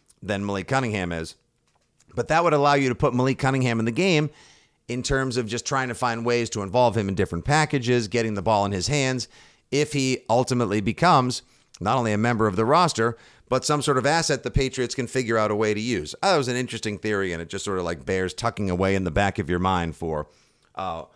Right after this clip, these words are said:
what purpose it may serve, if and when, and yes, I do believe he's gonna make the roster. He's the talking point this week. I'll be discussing Malik Cunningham tonight when John Lyons and I host the Rich Keefe Show from six to ten. I'm sure at any point, if you tune in today,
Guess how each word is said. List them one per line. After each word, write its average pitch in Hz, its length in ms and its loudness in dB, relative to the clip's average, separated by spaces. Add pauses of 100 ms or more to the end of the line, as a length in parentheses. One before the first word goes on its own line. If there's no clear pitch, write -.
(260)
what 120 220 -4
purpose 107 340 -2
it 95 100 -4
may 95 140 0
serve, 92 420 0
if 135 220 0
and 120 160 0
when, 98 420 0
and 113 120 -2
yes, 95 200 0
I 98 100 0
do 110 200 0
believe 101 320 2
he's 95 160 0
gonna 95 160 0
make 92 220 0
the 85 80 -2
roster. 80 480 -2 (580)
He's 170 240 0
the 151 80 -2
talking 185 420 4
point 131 220 2
this 98 180 -4
week. 101 240 -4
I'll 131 180 2
be 165 100 0
discussing 127 560 0
Malik 107 240 0
Cunningham 101 420 0
tonight 107 360 -2 (280)
when 104 140 -4
John 110 320 4
Lyons 110 320 4
and 95 100 2
I 95 120 2
host 98 220 2
the 92 100 -2
Rich 101 200 -2
Keefe 107 180 -2
Show 90 200 0
from 87 180 -6
six 107 240 -4
to 90 140 -8
ten. 90 300 -2 (340)
I'm 98 100 -6
sure 131 220 2
at 117 80 2
any 127 160 0
point, 131 240 0
if 117 100 -2
you 117 80 0
tune 127 260 2
in 117 120 0
today, 110 500 2